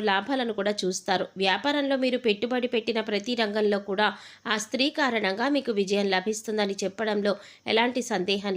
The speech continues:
లేదు. అలాగే భాగస్వాములు మిమ్మల్ని ఈ సమయంలో మోసం చేయటానికి ఎక్కువ ప్రయత్నిస్తారు. వారి ద్వారా మీరు ఏ విధంగానూ మోసపోకుండా ఆ స్త్రీ మిమ్మల్ని రక్షిస్తుంది. మీ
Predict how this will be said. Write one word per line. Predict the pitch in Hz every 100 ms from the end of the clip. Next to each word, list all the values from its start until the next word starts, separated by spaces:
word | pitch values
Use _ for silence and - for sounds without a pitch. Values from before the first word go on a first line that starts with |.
| 190
లేదు. | 185 180 - - - 226
అలాగే | 240 277 349 240
భాగస్వాములు | 214 220 285 311 285 285 262
మిమ్మల్ని | 240 233 233 - 220
ఈ | 254
సమయంలో | 277 269 202 214 247
మోసం | 202 208 254 240
చేయటానికి | 226 220 208 208 302 196
ఎక్కువ | 202 233 214
ప్రయత్నిస్తారు. | 208 190 202 196 190 190 190 185 - - -
వారి | 226 226 214
ద్వారా | 214 214 277 311
మీరు | 262 233 156
ఏ | 226 254
విధంగానూ | 269 269 247 226 247 233
మోసపోకుండా | 202 220 233 226 220 214 226 208 - - -
ఆ | 208 -
స్త్రీ | 254 277 294
మిమ్మల్ని | 254 214 214 247
రక్షిస్తుంది. | 180 - 196 - 202 202 190 - - -
మీ | 254